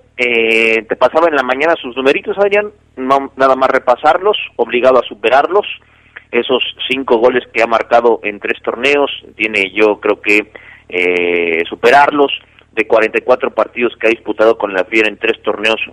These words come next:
eh, cuarenta y dos han sido de liga, treinta de ellos de titular. Eh, yo creo que esta cifra hay que increme-,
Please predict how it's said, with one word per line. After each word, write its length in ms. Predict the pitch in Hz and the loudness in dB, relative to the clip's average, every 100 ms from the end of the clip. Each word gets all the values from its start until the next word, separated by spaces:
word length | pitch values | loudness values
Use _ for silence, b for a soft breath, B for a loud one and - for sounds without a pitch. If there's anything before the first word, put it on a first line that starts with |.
| _ _ | _ _
eh, 320 | 92 95 92 - | -4 0 -2 2
cuarenta 380 | 101 101 101 | 0 2 0
y 40 | 101 | 0
dos 120 | 107 | 0
han 120 | 113 | -4
sido 180 | 117 113 | 2 2
de 100 | 104 | 2
liga, 360 | 104 113 117 - b b b _ - | 0 0 0 -2 b b b _ -4
treinta 500 | 143 147 147 135 120 | 0 0 0 0 2
de 100 | 113 | 2
ellos 300 | 113 107 95 | 0 -2 0
de 140 | 98 | -2
titular. 720 | - 107 - 117 135 139 - _ b b b b _ | -2 -14 -8 0 4 4 0 _ b b b b _
Eh, 420 | 92 90 85 87 87 | -6 -4 -4 -4 -2
yo 140 | 101 | -2
creo 200 | - 101 | 0 -4
que 240 | - 98 - | -2 -4 -2
esta 280 | 107 - 98 | -6 -6 -10
cifra 240 | 107 95 | -8 -4
hay 60 | 92 | -4
que 100 | 98 | -4
increme-, 360 | 95 90 92 | -10 -10 -8